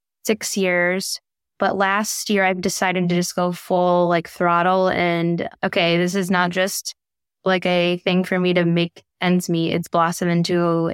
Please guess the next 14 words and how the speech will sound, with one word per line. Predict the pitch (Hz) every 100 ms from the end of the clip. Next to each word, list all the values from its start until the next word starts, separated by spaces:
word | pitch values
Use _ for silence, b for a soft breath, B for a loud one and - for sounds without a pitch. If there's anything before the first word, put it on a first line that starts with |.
| -
a, | 160 160 156 156 170 - _ _ _ _ -
um, | 170 165
business. | 262 233 170 170
And | 196
it | 196
actually, | 196 - - 208 185
last | 180 196 -
year, | 196 190 185
it | 165 - _ _ _ -
tripled | - 180 208 220 240 269 -
in | 202 190 190
my, | 175 170 170 165 170 -
um, | 175 165 160
earnings. | - 185 214 294 330 -